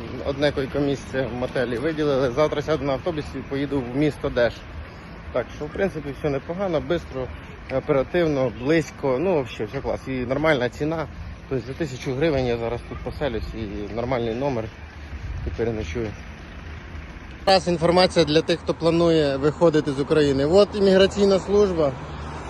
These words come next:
от банкомат, от банкомат, от супермаркет і вон готель Фантазія, в якому я вже поселився. Так що все дуже близько,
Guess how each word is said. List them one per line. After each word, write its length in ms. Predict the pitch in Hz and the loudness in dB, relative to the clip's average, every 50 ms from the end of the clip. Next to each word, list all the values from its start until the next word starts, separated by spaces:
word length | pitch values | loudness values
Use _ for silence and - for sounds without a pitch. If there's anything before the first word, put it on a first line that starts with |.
| - - - - - - - - - - - - - 147 | -10 -10 -10 -10 -10 -10 -10 -10 -10 -12 -10 -6 -2 0
от 120 | 160 160 151 | 0 0 2
банкомат, 580 | 160 175 175 175 170 190 180 180 180 180 185 185 - - - - - - - - - 131 | 4 4 4 4 4 4 4 4 6 4 4 4 2 -2 -14 -14 -12 -12 -12 -8 -2 2
от 160 | 151 170 160 | 2 2 4
банкомат, 600 | 151 175 170 175 165 - 175 165 175 175 175 175 - - - - - - - - - - - - - - - - - - | 6 4 4 4 4 0 0 2 2 4 2 2 0 -4 -12 -12 -12 -12 -12 -12 -12 -12 -10 -10 -10 -10 -10 -8 0 4
от 160 | 151 170 165 - | 6 6 6 4
супермаркет 680 | 185 165 175 180 175 175 175 180 180 185 - 190 190 180 - - - - - - - - - - - - - - - | 2 4 6 6 6 8 6 6 4 4 2 0 -2 -2 -2 -8 -12 -12 -12 -12 -12 -12 -12 -12 -12 -12 -12 -8 -4
і 40 | 156 | 0
вон 240 | 160 170 185 190 185 | 2 4 6 6 6
готель 280 | 180 170 - 185 180 180 156 143 | 4 4 2 0 -2 -2 -2 -4
Фантазія, 520 | 175 175 170 - 180 185 185 160 180 180 | -4 -4 -2 -2 -2 -2 -2 0 0 -2
в 60 | 165 160 | 0 -2
якому 320 | 170 - 180 170 170 170 | -2 -2 -2 -4 -2 -2
я 120 | 165 165 | 0 0
вже 140 | 160 151 160 | 0 -2 -2
поселився. 680 | 160 - 160 - - - 165 170 175 175 156 - - 135 117 107 101 - - - - - - - - - - - - - - - - - - - | -4 -4 -6 -8 -6 -6 -4 -4 -4 -4 -6 -6 -8 -8 -8 -8 -8 -10 -10 -10 -12 -12 -14 -14 -14 -14 -16 -16 -16 -16 -16 -16 -16 -16 -12 -10
Так 140 | 131 131 123 - - | -8 -8 -10 -10 -10
що 300 | - 147 143 139 139 135 127 123 - - - - - - - - - - - - - - - - | -6 -4 -4 -2 -4 -4 -6 -8 -12 -16 -18 -18 -18 -18 -18 -18 -18 -18 -18 -20 -20 -18 -18 -10
все 120 | - 160 160 | -6 -6 -4
дуже 280 | 147 156 151 143 151 | -2 -2 -2 0 0
близько, 560 | 139 139 151 165 165 147 - - - 123 120 | 0 0 0 0 0 -2 -4 -4 -2 -2 -2